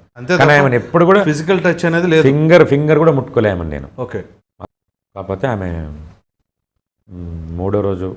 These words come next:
Speaker 2: మిడ్ నైట్ మూడు గంటలకు, నాలుగు గంటలకు
Speaker 1: Hmm.
Speaker 2: వెళ్ళి, వెళ్ళిపోయింది. మూడు, నాలుగు, మూడు కూడా కాదు, ఒక ఐదు, ఆరు ఆ టైంలో అప్పుడు మా పని మనిషి ఇంట్లోకి వస్తుంటే మేము గుర్తుపట్టింది. ఎందుకంటే మా పని మనిషి మాకు రెండు మూడులు ఆమె కావాల్సిన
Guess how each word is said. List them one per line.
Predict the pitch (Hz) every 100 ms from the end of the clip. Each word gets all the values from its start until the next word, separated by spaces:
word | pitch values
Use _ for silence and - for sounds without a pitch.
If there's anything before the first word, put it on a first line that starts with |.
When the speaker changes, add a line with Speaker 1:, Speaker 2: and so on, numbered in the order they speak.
| -
Speaker 2:
మిడ్ | 90 87
నైట్ | 98 90 165 - - 98
మూడు | 95 92
గంటలకు, | 82 - 98
నాలుగు | 135 92 80
గంటలకు | 76 82 - _ _ _ 131
Speaker 1:
Hmm. | 110 95 98 -
Speaker 2:
వెళ్ళి, | 107 104 120
వెళ్ళిపోయింది. | 98 110 117 87 -
మూడు, | 92 95
నాలుగు, | 92 90
మూడు | 85 98
కూడా | 117 156
కాదు, | 127 127
ఒక | 165
ఐదు, | 123 120 120
ఆరు | 113 110
ఆ | 95
టైంలో | 104 107 98 - - _ _ _ _
అప్పుడు | - 175
మా | 160 147
పని | 139 151
మనిషి | 170 131
ఇంట్లోకి | 139 151
వస్తుంటే | 143 143 156 208
మేము | 175
గుర్తుపట్టింది. | 131 143 165 151 117 85 - _ _ _ _ -
ఎందుకంటే | 143 151
మా | 156 143
పని | 135 135
మనిషి | 147 139 135 131
మాకు | 117
రెండు | 110 123
మూడులు | 135 127 131
ఆమె | 123 117 107
కావాల్సిన | - 113 113